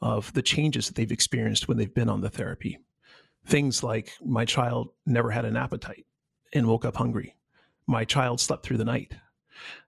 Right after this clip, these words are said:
Um, these types of soft outcomes are very important in addition to just looking at their glucose values, because this really is a psychosocial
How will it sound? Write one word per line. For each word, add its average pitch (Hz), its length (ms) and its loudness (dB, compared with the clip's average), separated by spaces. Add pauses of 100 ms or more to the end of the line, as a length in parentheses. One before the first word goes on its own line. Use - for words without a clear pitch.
(160)
Um, 117 340 0
these 151 220 4
types 139 320 2
of 120 100 -2
soft 147 320 2
outcomes 104 400 -2
are 104 60 2
very 113 240 4
important 104 480 -2
in 123 120 -2
addition 104 420 0
to - 100 -4
just 104 200 0
looking 107 280 0
at - 140 -4 (320)
their 120 100 2
glucose 175 400 2
values, 101 540 0 (560)
because 143 260 4
this 151 180 2
really 147 360 4
is 127 140 4
a 139 60 -4
psychosocial - 840 0